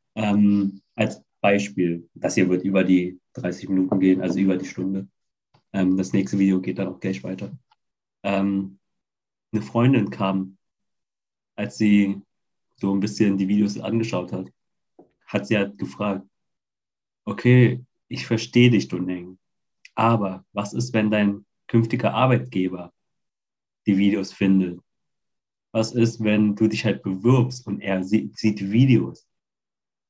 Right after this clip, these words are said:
Ähm, du kriegst damit nicht den Job oder wieso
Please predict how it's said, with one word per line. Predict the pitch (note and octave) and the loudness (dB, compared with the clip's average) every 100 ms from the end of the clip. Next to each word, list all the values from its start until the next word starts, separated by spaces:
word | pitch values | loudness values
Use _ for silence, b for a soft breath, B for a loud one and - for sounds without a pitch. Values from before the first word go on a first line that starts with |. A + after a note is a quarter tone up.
| _ | _
Ähm, | - G#2 F#2+ G2 G2 F#2+ _ _ _ _ _ _ _ _ - | -2 2 4 4 2 -2 _ _ _ _ _ _ _ _ -8
du | A#2+ - | -6 -8
kriegst | - C#3 C#3 - | -4 0 0 2
damit | A#2 A2 A2 | 4 4 4
nicht | A2 A#2 - - _ _ _ | 4 2 -2 -20 _ _ _
den | A2+ G2 | 0 0
Job | F#2+ A2 C3 B2+ | 0 0 0 -2
oder | G2 F#2+ F#2 F#2+ _ _ _ _ _ _ _ _ _ _ _ _ _ _ _ _ _ _ _ _ | -8 -8 -8 -14 _ _ _ _ _ _ _ _ _ _ _ _ _ _ _ _ _ _ _ _
wieso | B2 B2+ D3 D#3+ D3 | 2 4 4 2 0